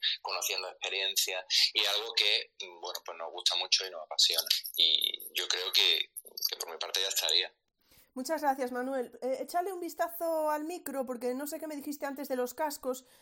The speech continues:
Speaker 2: y yo creo que hay como un pequeño ruidito de fondo que a lo mejor, échale un vistazo, ¿vale, Manuel? Mientras estamos aquí.
Speaker 1: Ahora se lo he hecho, sí.
Speaker 2: Vale, es,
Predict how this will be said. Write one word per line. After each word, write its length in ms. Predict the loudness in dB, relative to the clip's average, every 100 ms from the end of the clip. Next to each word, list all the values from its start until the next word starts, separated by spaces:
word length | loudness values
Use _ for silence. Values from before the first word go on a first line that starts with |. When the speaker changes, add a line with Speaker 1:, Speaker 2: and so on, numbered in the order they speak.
| -10
Speaker 2:
y 120 | -6
yo 80 | -4
creo 160 | -4 0
que 80 |
hay 100 | 0
como 200 | 0 -2
un 100 | -2
pequeño 400 | -4 -6 -4 -2
ruidito 420 | -2 -2 -2 0 0
de 140 | 0
fondo 340 | 0 -2 0
que 80 | 0
a 60 | 2
lo 80 | 0
mejor, 280 | -2 -4 -4
échale 260 | -2 -2
un 80 | -2
vistazo, 420 | -4 -2 -4 -4
¿vale, 220 | -6 -4 -4
Manuel? 320 | -6 -6 -10
Mientras 480 | -8 -6 -4 -4 -4
estamos 380 | -4 -4 -4
aquí. 420 | -4 2 2 2 -6 -20 -20 -10 -10 -10 _ _ _ _ -6
Speaker 1:
Ahora 260 | -2 6
se 140 | 6 6
lo 60 | 2
he 20 |
hecho, 220 | 2 4
sí. 100 | 2 0 _
Speaker 2:
Vale, 320 | -2 2 4
es, 140 | 2